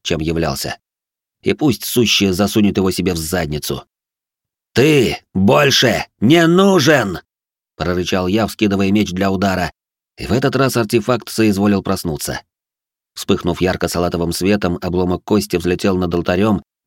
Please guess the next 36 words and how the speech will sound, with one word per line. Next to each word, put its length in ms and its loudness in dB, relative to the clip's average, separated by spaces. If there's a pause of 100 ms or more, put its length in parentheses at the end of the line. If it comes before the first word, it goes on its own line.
и 60 -4
завис 360 0
в 60 -14
полуметре 420 2
напротив. 540 -2 (840)
В 60 -18
следующий 440 2
миг 180 2
моё 240 2
тело 240 2
скрутило 460 0
от 80 -2
боли, 340 2 (340)
и 120 -2
из 100 -2
груди 340 0
вырвалась 520 0
угольно-чёрная 840 0
капля. 440 -6 (640)
Та 120 -2
самая, 460 -2 (220)
из 120 -4
чертога, 600 0 (300)
что 240 -4
поднялась 480 0
над 140 -2
трупом 300 -2
Сару 340 0
и 160 -8
растворилась 540 -4
во 80 -4
мне. 300 -4 (640)
Вытянувшись 560 2
в 80 -8
тонкую 380 2
ленту, 440 0